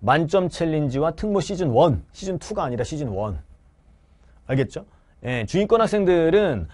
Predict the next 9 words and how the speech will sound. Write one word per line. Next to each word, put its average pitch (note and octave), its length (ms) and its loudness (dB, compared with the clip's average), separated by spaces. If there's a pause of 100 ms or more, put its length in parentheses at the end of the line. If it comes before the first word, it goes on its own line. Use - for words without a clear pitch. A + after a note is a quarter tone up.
(240)
하반-, B3 580 4
후반부에 G#3+ 840 4
시간 A3 280 -2
투자를 F3 360 -2
조금 G3+ 260 -6
더 E3+ 80 -4
할 F3+ 100 -6
시간이 D#3+ 380 -4
생겨요. F2 680 -4